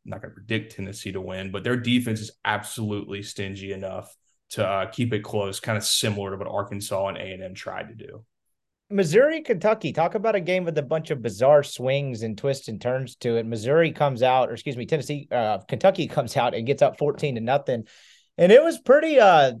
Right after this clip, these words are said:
Speaker 2: kind of old-fashioned beating. I mean, they forced a three and out. I don't think Mizzou gains a yard on the first series. Then,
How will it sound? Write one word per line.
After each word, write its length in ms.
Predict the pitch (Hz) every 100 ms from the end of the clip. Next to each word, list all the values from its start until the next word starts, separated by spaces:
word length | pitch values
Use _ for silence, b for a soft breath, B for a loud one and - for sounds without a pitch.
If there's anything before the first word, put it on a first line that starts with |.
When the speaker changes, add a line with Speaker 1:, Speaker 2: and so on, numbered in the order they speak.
| -
Speaker 2:
kind 200 | 190 208
of 80 |
old-fashioned 640 | 147 185 160 180 185 175 120
beating. 380 | 147 160 101
I 40 | 113
mean, 160 | 117
they 120 | 120 120
forced 320 | 147 160 160
a 40 |
three 240 | - 151 135
and 80 |
out. 200 | 123 127
I 40 | 123
don't 180 | 127 135
think 140 | 123
Mizzou 400 | 123 113 104 123
gains 260 | 117 117 104
a 40 |
yard 320 | 104 113 117
on 100 | 107
the 80 | 101
first 320 | - 120 -
series. 500 | - 123 120 110 110 b b b -
Then, 380 | 135 131 123